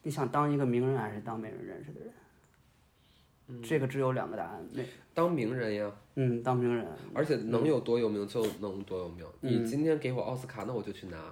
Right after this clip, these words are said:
Speaker 1: 拿。
Speaker 2: 你今天给我格莱美，我也去。
Speaker 1: 嗯。
Speaker 2: 我甭管他什么奖，我就去拿。
Speaker 1: 我也是。
Speaker 2: 嗯。
Speaker 1: 我也是。嗯。
Speaker 2: 因为，因为我觉得，嗯，这是超凡的体验。
Speaker 1: 嗯，嗯。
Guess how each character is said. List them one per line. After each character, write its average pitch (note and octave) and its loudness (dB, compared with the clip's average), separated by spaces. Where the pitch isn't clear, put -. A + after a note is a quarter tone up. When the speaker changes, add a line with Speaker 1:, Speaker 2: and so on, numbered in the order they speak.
Speaker 1:
拿。 A2 -10
Speaker 2:
你 G#2+ -4
今 - -10
天 C3+ 2
给 C3+ 0
我 A#2+ 2
格 A2 -2
莱 A2+ -2
美， G#2+ -6
我 E2+ -6
也 G2 -10
去。 - -12
Speaker 1:
嗯。 G#2 -8
Speaker 2:
我 G2+ -10
甭 G#2+ -4
管 B2 -2
他 G2+ -6
什 - -10
么 F#2 -10
奖， F#2+ -14
我 - -16
就 - -14
去 - -20
拿。 - -20
Speaker 1:
我 C3+ 2
也 C3 4
是。 - -8
Speaker 2:
嗯。 G#2 -16
Speaker 1:
我 A#2+ 0
也 G#2+ -2
是。 - -12
嗯。 B2+ -2
Speaker 2:
因 D3 2
为， D3 -2
因 B2 -4
为 C3+ 0
我 B2+ -2
觉 G#2 -4
得， A#2 -2
嗯， G2+ -8
这 D3 -2
是 C3+ -6
超 D3+ -2
凡 F#2+ -8
的 G2 -8
体 - -14
验。 F2 -12
Speaker 1:
嗯， A#2 2
嗯。 A2 -4